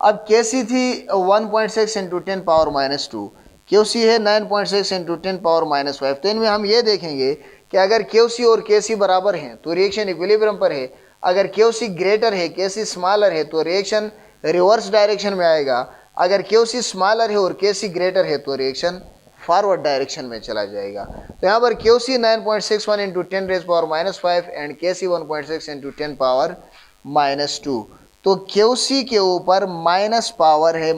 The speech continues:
माइनस फाइव है और यहाँ पर power minus two है। तो minus five power होने की वजह से क्यूसी is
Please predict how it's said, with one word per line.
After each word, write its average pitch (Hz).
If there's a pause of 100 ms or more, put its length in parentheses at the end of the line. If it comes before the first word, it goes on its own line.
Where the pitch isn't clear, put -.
माइनस 160
फाइव 190
है 190
और 139
यहाँ 127
पर 147
power 131 (480)
minus 160
two 202
है। 131 (460)
तो 202
minus 220
five 240
power 214
होने 180
की 170
वजह 156
से 139 (260)
क्यूसी 214
is 190